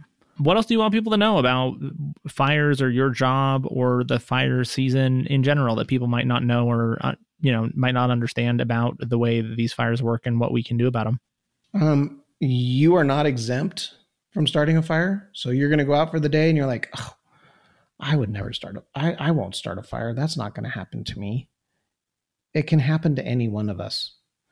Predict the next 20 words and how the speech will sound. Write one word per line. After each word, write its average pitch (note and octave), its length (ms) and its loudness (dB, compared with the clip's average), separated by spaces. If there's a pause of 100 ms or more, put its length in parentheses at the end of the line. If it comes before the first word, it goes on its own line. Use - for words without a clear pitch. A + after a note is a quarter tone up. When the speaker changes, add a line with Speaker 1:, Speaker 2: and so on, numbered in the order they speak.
(640)
Speaker 2:
You're B2 140 0
not C3 220 2
exempt. A2 680 -4
You're A2+ 180 -2
not B2 420 0 (160)
any C#3+ 220 2
better B2+ 320 4
than A#2 160 -2
anyone A#2+ 420 -4
else G2+ 640 -6 (480)
when A#2+ 180 -4
it A#2 120 -6
comes A2+ 260 -4
to - 140 -6
potentially A2 840 -4
starting G#2+ 440 -6
a A2 60 -4
fire. G2+ 440 -8
So G#2+ 560 -2 (100)
listen, D3+ 800 0